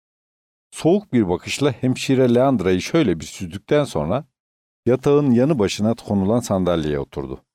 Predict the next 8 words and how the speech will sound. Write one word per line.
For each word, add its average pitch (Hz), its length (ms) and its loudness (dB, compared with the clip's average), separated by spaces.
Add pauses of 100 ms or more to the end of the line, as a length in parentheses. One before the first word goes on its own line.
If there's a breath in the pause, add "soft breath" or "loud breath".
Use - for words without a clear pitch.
(360)
Kendisini 151 640 0
tanımasını 127 640 0
ve 104 160 2
biraz 123 300 2
dinlenmesini 113 680 2
rica 82 360 -2
etti 76 240 -4
hastadan. 69 480 -6